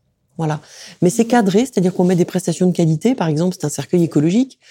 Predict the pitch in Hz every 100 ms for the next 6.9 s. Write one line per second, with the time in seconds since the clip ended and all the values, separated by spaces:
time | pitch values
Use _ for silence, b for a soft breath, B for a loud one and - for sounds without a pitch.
0 | B B - - 170 160 147 - 170 165
1 | 160 147 143 185 185 165 160 - 196 254
2 | B B B - 196 196 185 180 180 165
3 | 139 151 147 147 208 196 165 160 - 160
4 | 147 151 143 139 170 208 214 147 B B
5 | B B 170 180 - 175 165 175 160 151
6 | 160 151 - 165 160 143 139 127